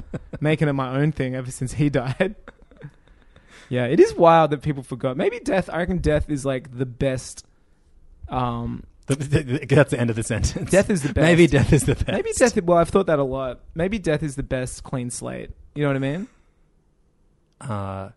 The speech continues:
Speaker 1: 'cause, I mean, that, that, that
Speaker 2: People pick and choose then. They gloss over facts.
Speaker 1: Yeah, it's kind of like, "Oh, he did all these things, but he's dead now, so let's remember the, the good he did." Or,
Speaker 2: Yeah,
Speaker 1: I
Speaker 2: let's
Speaker 1: don't know.
Speaker 2: remember,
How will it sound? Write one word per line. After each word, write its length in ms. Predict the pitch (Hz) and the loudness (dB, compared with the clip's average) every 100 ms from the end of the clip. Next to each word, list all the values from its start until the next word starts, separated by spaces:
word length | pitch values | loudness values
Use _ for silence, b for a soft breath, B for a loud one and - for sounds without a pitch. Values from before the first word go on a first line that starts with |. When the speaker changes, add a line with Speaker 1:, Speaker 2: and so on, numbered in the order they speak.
| 190 | -10
Speaker 1:
'cause, 140 | - 196 | 0 2
I 60 | |
mean, 120 | 208 196 | 4 2
that, 120 | 180 | 2
that, 220 | 175 170 | 2 2
that 140 | 156 208 | 0 2
Speaker 2:
People 180 | 214 | 2
pick 240 | 196 208 170 | 2 0 0
and 140 | 147 | -8
choose 400 | - 165 151 151 | -4 0 0 -2
then. 320 | 147 120 - | -6 -8 -10
They 100 | 139 | -10
gloss 360 | 135 147 135 - | -2 0 0 -2
over 420 | 123 123 120 120 | -6 -6 -8 -10
facts. 680 | - - 123 104 _ - - _ - _ _ _ _ _ _ _ _ _ - | -12 -10 -10 -12 _ -20 -20 _ -20 _ _ _ _ _ _ _ _ _ -4
Speaker 1:
Yeah, 260 | 156 135 | 2 2
it's 120 | 123 | 2
kind 180 | - 127 | 0 -2
of 100 | 117 | 0
like, 320 | 113 110 104 - | -2 -4 -4 -2
"Oh, 160 | 143 | 0
he 120 | 131 143 | 0 0
did 80 | |
all 60 | 151 | 0
these 160 | 135 - | 0 -2
things, 240 | 120 107 | -4 -4
but 100 | 107 | -4
he's 140 | 104 | -6
dead 240 | - 139 123 | -2 -2 -2
now, 300 | 104 98 98 | -4 -4 -6
so 160 | - | -6
let's 200 | 113 139 | -6 -4
remember 320 | 110 113 120 120 | -4 -2 -2 -2
the, 100 | 117 | -4
the 200 | 143 127 | -6 -2
good 200 | 147 117 | -2 -2
he 120 | 101 | -4
did." 320 | 95 90 85 | -6 -8 -8
Or, 120 | - 165 | -6 -2
Speaker 2:
Yeah, 100 | 143 | 0
Speaker 1:
I 40 | |
Speaker 2:
let's 120 | 156 | 0
Speaker 1:
don't 120 | 175 | 0
know. 80 | 156 | 0
Speaker 2:
remember, 480 | 147 143 135 131 | 2 2 2 0